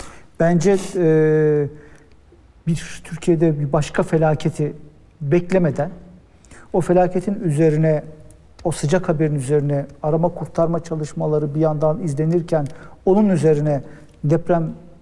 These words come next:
konuşmak yerine, e, olmadan yine bir araya gelelim,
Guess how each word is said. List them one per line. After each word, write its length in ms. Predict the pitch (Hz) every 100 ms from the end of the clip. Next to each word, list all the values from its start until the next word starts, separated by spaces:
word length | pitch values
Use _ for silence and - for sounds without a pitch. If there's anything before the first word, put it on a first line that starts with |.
| - 190 175 165
konuşmak 520 | 165 170 - 196 -
yerine, 320 | 143 135 185 226 - - - - - 180
e, 360 | 160 165 123 - - -
olmadan 640 | 202 208 165 139 185 208 - -
yine 240 | 175 202 156
bir 80 |
araya 220 | 147 131 131
gelelim, 380 | 131 139 190